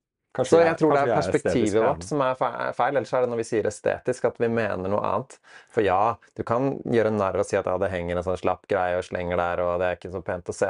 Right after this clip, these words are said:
Speaker 2: på.» Men i hvert fall i
Speaker 1: <laughs>
Speaker 2: min opplevelse, en kvinne som er i fullstendig kontakt med sin egen seksualitet, sin egen nytelse,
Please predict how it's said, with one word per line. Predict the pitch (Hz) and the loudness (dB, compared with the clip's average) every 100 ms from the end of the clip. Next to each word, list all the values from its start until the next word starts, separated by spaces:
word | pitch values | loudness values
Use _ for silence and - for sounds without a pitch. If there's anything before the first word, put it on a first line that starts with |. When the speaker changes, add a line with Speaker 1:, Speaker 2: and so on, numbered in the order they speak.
| - | 0
Speaker 2:
på.» | 131 139 _ - _ | 0 0 _ -20 _
Men | 107 110 107 107 - _ - | -2 0 0 -4 -8 _ -4
i | 110 | -2
hvert | 107 | 2
fall | 120 120 | 2 2
i | 120 | 2
Speaker 1:
<laughs> | 110 | 2
Speaker 2:
min | 104 101 107 | 2 2 0
opplevelse, | 117 101 92 92 131 143 139 - - | 0 0 0 0 0 0 -4 -12 -8
en | 110 - | -6 -2
kvinne | 131 101 95 | 0 0 0
som | 110 | 0
er | 95 | 0
i | 101 | 0
fullstendig | 120 107 - - - 92 90 92 | -2 0 -2 -2 -2 -2 0 -2
kontakt | 104 - 107 - | -4 -4 -6 -2
med | 101 | 0
sin | 110 104 | 2 2
egen | 90 | 0
seksualitet, | - 90 - 98 - 113 - | -2 -2 2 0 2 0 0
sin | 113 | 0
egen | 98 92 101 | 0 0 -2
nytelse, | 92 - 90 120 | -2 -4 -2 0